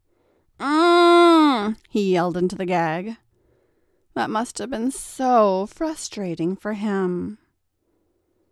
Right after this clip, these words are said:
I turned down on my prisoner with a big smile on my face. "You know,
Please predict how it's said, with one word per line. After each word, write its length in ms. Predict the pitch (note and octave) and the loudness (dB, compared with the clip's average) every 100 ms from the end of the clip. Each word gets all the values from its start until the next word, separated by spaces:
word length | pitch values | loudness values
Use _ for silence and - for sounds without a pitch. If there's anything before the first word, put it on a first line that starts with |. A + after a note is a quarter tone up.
| _ _ _ | _ _ _
I 120 | - B3+ | -6 -6
turned 340 | - C#4+ A#3 | -2 0 0
down 220 | A3+ G3+ | 0 -2
on 140 | G3 G3 | -2 -4
my 120 | G#3 | -4
prisoner 680 | - D4 C4+ G3 D3+ E3+ A3+ | -4 -4 -2 -4 -4 -8 -10
with 220 | - A3+ | -8 -6
a 40 | |
big 540 | A#3 A3 C#4 C4 G#3 F#3+ | -6 -2 0 0 0 -6
smile 540 | - D4 D4 A#3+ F3+ | -2 0 2 0 0
on 120 | F3+ | 0
my 160 | F#3+ F#3 | 0 -2
face. 680 | G3 G#3 F#3 G3 - - - _ _ _ _ _ _ _ _ _ _ _ - | -2 -4 -4 -8 -16 -20 -20 _ _ _ _ _ _ _ _ _ _ _ -2
"You 120 | C4 | 2
know, 300 | C4+ A#3 | 2 0